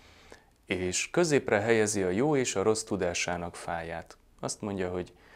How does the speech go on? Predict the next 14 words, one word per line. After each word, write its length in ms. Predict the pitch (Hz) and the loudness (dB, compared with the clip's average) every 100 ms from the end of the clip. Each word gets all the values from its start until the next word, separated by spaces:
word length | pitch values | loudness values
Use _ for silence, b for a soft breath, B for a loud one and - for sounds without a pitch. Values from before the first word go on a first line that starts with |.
| B B _ _ - - B B B - | B B _ _ -20 -20 B B B -10
ne 240 | - 120 | -2 0
vegyetek 500 | 104 95 90 - 90 | 0 0 0 -2 -4
erről 300 | 98 92 90 | 0 0 0
a 60 | 82 | -4
gyümölcsről, 580 | 110 170 214 202 - 180 | -4 -4 -4 -6 -4 2
de 120 | 160 | 4
ott 180 | 104 - | 4 2
van, 320 | 87 82 80 - _ _ | -4 -6 -8 -16 _ _
elérhető. 760 | - 113 85 80 85 - 69 - _ _ - | -2 0 -2 -4 -10 -10 -14 -14 _ _ 2
Eldönthetitek, 840 | 131 113 107 101 110 107 104 104 | 2 4 2 0 -4 -4 -4 -6
hogy 140 | - 101 | -6 -6
mit 200 | 98 - | -4 -6
akartok 500 | - 90 87 87 - | -6 -6 -8 -10 -8
csinálni. 540 | - 87 85 80 80 | -10 -8 -10 -10 -14